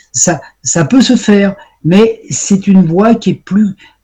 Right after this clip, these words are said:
comment dire, c'est un, c'est un petit peu plus difficile, hein. Notamment, euh, euh, bon, dans, dans le livre, euh, de Tom Kenyon, euh, le, le manuscrit de Marie-Madeleine, c'est bien expliqué. Marie-Madeleine explique comment les gens qui vivent seuls peuvent vivre.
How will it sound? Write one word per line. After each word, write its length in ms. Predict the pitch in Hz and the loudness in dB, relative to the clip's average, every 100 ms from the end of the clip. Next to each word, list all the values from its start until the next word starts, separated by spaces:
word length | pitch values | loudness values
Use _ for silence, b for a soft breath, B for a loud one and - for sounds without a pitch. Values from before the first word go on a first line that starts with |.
| 156 | -14
comment 160 | - 170 | -6 -4
dire, 180 | 165 190 | -4 -8
c'est 240 | 139 190 196 | -10 -4 -2
un, 160 | 196 - | -2 -6
c'est 160 | - | -4
un 100 | 190 | -2
petit 160 | - 190 | -2 -4
peu 160 | 196 196 | -2 -2
plus 160 | 220 | -2
difficile, 640 | 185 190 196 - 190 190 - _ _ _ 131 | -4 -4 -8 -6 -8 -8 -14 _ _ _ -10
hein. 180 | 151 190 b - | -10 -10 b -6
Notamment, 540 | 160 190 185 208 220 | -4 0 2 2 4
euh, 200 | 170 147 B B 147 | 2 0 B B -12
euh, 440 | 147 143 139 135 | -8 -8 -8 -8
bon, 280 | 135 180 170 | -4 -2 -2
dans, 160 | 143 | -4
dans 160 | 147 165 | -2 0
le 100 | 175 | 2
livre, 440 | 185 214 175 147 | 4 4 2 0
euh, 160 | 147 127 b b - 135 135 | -2 -4 b b -20 -14 -8
de 260 | 151 147 131 | -4 -4 -2
Tom 200 | 170 165 | -2 -2
Kenyon, 420 | 180 165 175 175 | -2 0 0 0
euh, 560 | 151 143 135 135 131 123 135 | 0 0 -2 -6 -8 -14 -12
le, 320 | 147 143 143 | -4 -2 -2
le 120 | 139 | -2
manuscrit 420 | 151 165 147 - | 0 0 -2 -2
de 40 | 160 | 0
Marie-Madeleine, 640 | 147 143 143 160 277 240 B B B | 0 2 0 2 2 0 B B B
c'est 160 | - 160 | -8 -2
bien 140 | 180 | -2
expliqué. 420 | 170 - 190 208 | -2 -4 -4 -2
Marie-Madeleine 540 | 175 143 143 147 170 185 | 0 0 0 0 0 -2
explique 380 | 139 - 190 | -4 -6 -8
comment 460 | - 147 151 165 156 b b | -6 -4 -2 -2 -6 b b
les 100 | 139 | -6
gens 200 | 135 165 | -4 -4
qui 180 | 175 147 | -4 -6
vivent 220 | 135 127 | -6 -6
seuls 320 | - 170 170 | -2 2 2
peuvent 180 | - 127 | -2 -4
vivre. 220 | 131 247 | 0 -2